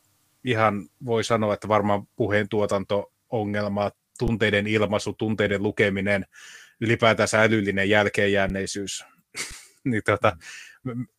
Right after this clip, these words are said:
kehitysvammaisuuttahan mitataan Suomessa, niin kuin muissakin Euroopan maissa, älykkyysmäärän avulla. Eli silloin, kun mä en muista, että onko se seitsemänkymmentä, kun se on meillä raja, että seitsemänkymmenen alapuolelle, niin sitten se on niin kuin lievä kehitysvamma,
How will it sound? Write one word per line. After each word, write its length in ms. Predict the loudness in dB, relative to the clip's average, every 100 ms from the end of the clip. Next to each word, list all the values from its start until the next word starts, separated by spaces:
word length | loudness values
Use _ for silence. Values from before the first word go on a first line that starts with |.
| _ _ -20 _ -10 4
kehitysvammaisuuttahan 880 | 4 6 4 6 4 2 -2 0 2
mitataan 720 | 4 4 2 2 0 -2 -10 _ _ _
Suomessa, 640 | -6 0 0 -2 -4 -6 -6 -6
niin 140 | -6
kuin 120 | -6
muissakin 460 | -6 -4 -6 -6 -6
Euroopan 440 | -2 0 0 -2
maissa, 360 | -2 -2 -4 -4
älykkyysmäärän 920 | -4 -6 -6 -8 -6 -8 -8 -8 -6
avulla. 400 | -4 -2 0 0 -2 -16 -14 -14 -20 -18 -10
Eli 180 | -6
silloin, 280 | -4 -2 -4
kun 100 | -4
mä 80 | -4
en 80 | -2
muista, 200 | -2 -4
että 120 | -8
onko 80 | -8
se 80 | -4
seitsemänkymmentä, 840 | -2 -2 -4 -10 -8 -10 -10 -10
kun 80 | -10
se 100 | -8
on 40 |
meillä 200 | -6 -4
raja, 300 | -4 -2 -4 -8 _ _ _ _ _ _ -16 -12
että 380 | -8 -6 -6 -4
seitsemänkymmenen 760 | -2 -2 -2 -4 -6 -6 0
alapuolelle, 600 | 2 2 2 -2 -2 -4
niin 160 | -6 -8
sitten 260 | -10 -8 -8
se 80 |
on 100 | -6
niin 120 | -8 -10
kuin 240 | -12 -12 -16 -16 -14 -12
lievä 380 | -4 0 0 -2
kehitysvamma, 920 | -6 -6 -6 -8 -6 -2 -2 -2